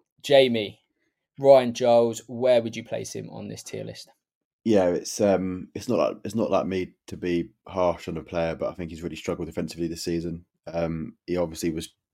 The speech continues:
Speaker 2: tried, tried to play through it to start with, um, but I think that there's a reason why he's dropped out the side completely at the minute,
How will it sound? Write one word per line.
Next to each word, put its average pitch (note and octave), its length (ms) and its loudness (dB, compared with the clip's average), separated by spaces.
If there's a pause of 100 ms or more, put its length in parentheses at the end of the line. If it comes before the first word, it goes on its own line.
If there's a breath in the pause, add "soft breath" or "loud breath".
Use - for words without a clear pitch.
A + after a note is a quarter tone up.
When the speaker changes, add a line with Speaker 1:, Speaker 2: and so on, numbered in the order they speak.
(100)
Speaker 2:
tried, F2+ 400 2
tried F#2 280 4
to - 60 -12
play F2+ 200 -2
through F2+ 300 -2
it E2 120 -2
to - 60 -16
start F2 340 2
with, E2+ 300 -4 (200)
um, E2+ 440 -4 (760)
but F2 120 -6
I - 40 -4 (200)
think E2+ 160 -6
that E2+ 160 -4
there's E2+ 160 -6
a E2+ 60 -4
reason E2 360 -4
why E2+ 220 -2
he's F2 180 -6
dropped - 300 -4
out D#2+ 180 0
the D2+ 60 -10
side E2+ 340 -6
completely D#2+ 500 -6
at C2 60 -6
the E2 60 -8
minute, E2 320 -6